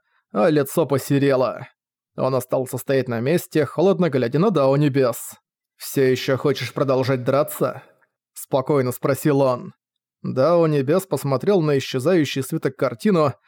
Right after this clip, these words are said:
а потом перевел взгляд на Манхау и холодно улыбнулся. «Похоже, кто-то напуган. Ты сейчас не сильнее котенка. Я могу убить тебя так же легко, как перевернуть руку ладонью вверх!» Мысленно же он колебался.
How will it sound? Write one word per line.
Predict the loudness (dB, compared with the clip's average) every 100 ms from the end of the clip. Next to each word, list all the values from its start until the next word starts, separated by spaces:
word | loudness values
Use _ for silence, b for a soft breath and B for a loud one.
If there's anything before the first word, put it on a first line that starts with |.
| b
а | -2
потом | -2 0 0
перевел | 0 2 2
взгляд | 0 0 0 0
на |
Манхау | 0 -2 0 2 4
и | 2
холодно | 2 0 2 2
улыбнулся. | 2 2 2 2 2 0 -6 -10 -10 -18 _ _ _
«Похоже, | -6 -2 2 2 2 -2
кто-то | 0 0 2 2
напуган. | 0 2 2 2 2 0 -2 -12 _ b _
Ты | -4
сейчас | -2 -2 2 2 2
не | 0
сильнее | 0 2 2 2 2
котенка. | 0 2 2 2 0 0 0 -4 -16 _ -8
Я | -2 0
могу | 2 4
убить | 4 4 2 0
тебя | 0 0
так | 2 0
же | 2
легко, | 2 2 0 -2
как | -2
перевернуть | 0 2 4 4 2 2
руку | 2 2
ладонью | 4 4 4 4 4 2
вверх!» | 2 2 2 0 -6 -14 -20 _ _ _ _ _
Мысленно | -2 -2 0 0 2
же | 2
он | 2 2
колебался. | 2 2 2 0 -2 -8 -8 -8